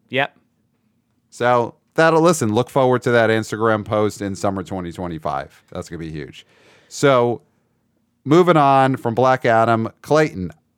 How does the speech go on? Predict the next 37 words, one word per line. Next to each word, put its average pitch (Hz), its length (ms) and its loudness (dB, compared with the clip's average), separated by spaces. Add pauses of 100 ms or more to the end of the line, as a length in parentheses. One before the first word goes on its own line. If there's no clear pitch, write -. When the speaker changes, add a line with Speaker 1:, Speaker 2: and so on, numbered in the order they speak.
(400)
Speaker 2:
I 120 120 0
mean, 113 380 0 (600)
Black 143 320 2
Adam's 156 380 2
hold 120 360 2
wasn't 107 380 -2
spectacular, 92 720 -4
but 85 160 -6
the 101 80 -4
hold 160 500 -2
of 98 240 -8
this 127 180 -4
number 131 260 -2
two 127 220 -8
movie, 98 340 -4
Ticket - 320 -8
to - 60 -12
Paradise, 87 880 -4 (480)
starring 92 720 -2
George 120 380 -2
Clooney 110 480 -2
and, 92 100 -6
more 101 180 -2
importantly, 104 520 -4
Julia 107 340 -2
Roberts, 92 720 -2
Speaker 1:
Mm-hmm. 107 320 -12 (480)
Speaker 2:
this 156 320 2
is 131 140 0
a 107 80 2
hold. - 520 -6 (280)
Speaker 1:
Yeah. 170 320 2
Speaker 2:
This 180 160 0
is 165 120 -4
a 160 80 2
great 131 280 2
hold. 82 480 -6